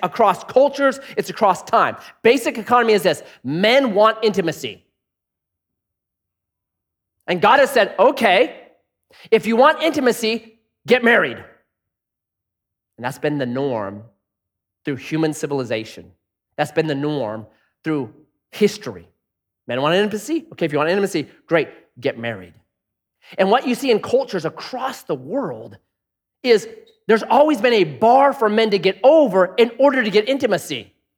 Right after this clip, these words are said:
Bring six cows to marry my daughter, right?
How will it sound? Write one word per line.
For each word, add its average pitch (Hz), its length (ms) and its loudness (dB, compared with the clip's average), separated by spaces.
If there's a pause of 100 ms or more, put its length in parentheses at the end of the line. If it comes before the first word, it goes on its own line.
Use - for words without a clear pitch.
(220)
Bring 240 240 2
six - 300 -2
cows 269 320 4
to 185 60 -2
marry 175 200 2
my 208 140 2
daughter, 190 320 2
right? 190 300 2